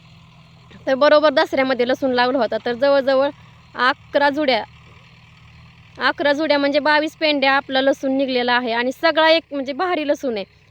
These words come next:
भरपूर जणांच्या कमेंट येत होत्या की, "ताई, तुम्ही लसूण कधी लावला होता?" तर मी लसूण दसऱ्यामध्ये लावला होता.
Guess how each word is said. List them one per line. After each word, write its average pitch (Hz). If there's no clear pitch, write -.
भरपूर 311
जणांच्या 294
कमेंट 277
येत 277
होत्या 233
की, 269
"ताई, 254
तुम्ही 247
लसूण 247
कधी 254
लावला 247
होता?" 214
तर 226
मी 247
लसूण 247
दसऱ्यामध्ये 233
लावला 240
होता. 214